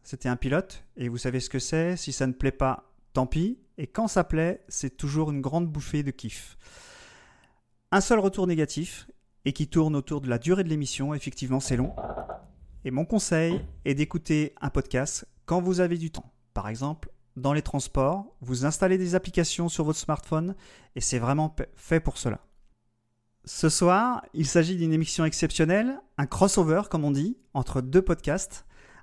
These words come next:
un pont entre deux mondes, celui du sim racing et celui de la F un. Entre les spécialistes sim racing, puisque Canal Plus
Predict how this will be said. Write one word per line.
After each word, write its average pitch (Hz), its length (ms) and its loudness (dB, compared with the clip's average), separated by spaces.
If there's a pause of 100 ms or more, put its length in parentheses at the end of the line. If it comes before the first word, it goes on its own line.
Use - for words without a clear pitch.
un 151 120 6
pont 208 220 2
entre 180 220 0
deux 180 100 4
mondes, 180 300 0 (120)
celui 160 360 0
du 139 80 -6
sim - 180 0
racing 175 500 0 (640)
et 135 80 2
celui 147 300 0
de 170 60 -4
la 139 140 2
F 123 140 -4
un. 98 100 -10 (800)
Entre 120 240 0
les 127 80 6
spécialistes 180 480 4
sim 156 220 2
racing, 180 480 2 (320)
puisque 127 260 -4
Canal 120 300 0
Plus - 340 -6